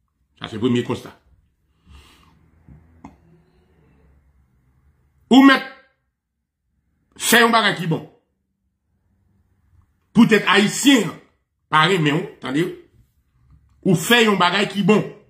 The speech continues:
Mais puisque Haïtien, pareil, mais, ou même non. Qui fait bagage qui bon, automatiquement,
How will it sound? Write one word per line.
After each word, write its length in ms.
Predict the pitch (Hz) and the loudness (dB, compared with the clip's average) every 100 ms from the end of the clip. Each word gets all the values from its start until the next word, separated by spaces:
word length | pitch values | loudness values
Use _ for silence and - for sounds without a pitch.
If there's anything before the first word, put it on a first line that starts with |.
| _ _ _ _ _ | _ _ _ _ _
Mais 100 | 139 | -10
puisque 320 | - 262 - 220 | 2 2 2 0
Haïtien, 520 | 190 208 202 190 156 | 0 0 0 -4 -4
pareil, 440 | 165 165 196 180 196 | 0 0 0 0 2
mais, 500 | 339 311 - - - | 2 2 -2 -14 -8
ou 100 | 196 | -6
même 220 | 190 180 | -4 -4
non. 180 | 131 107 - _ _ - - - _ _ _ _ | -6 -12 -18 _ _ -20 -20 -20 _ _ _ _
Qui 140 | - 220 | 0 0
fait 160 | 190 | 2
bagage 340 | 160 156 143 - | 0 0 0 0
qui 140 | 208 | 0
bon, 300 | 165 220 247 339 - - _ _ _ _ _ _ _ _ _ _ _ _ _ _ _ _ _ _ _ | 4 4 4 4 0 -8 _ _ _ _ _ _ _ _ _ _ _ _ _ _ _ _ _ _ _
automatiquement, 840 | 190 190 254 254 247 233 240 269 | 2 4 4 2 0 -6 -4 -6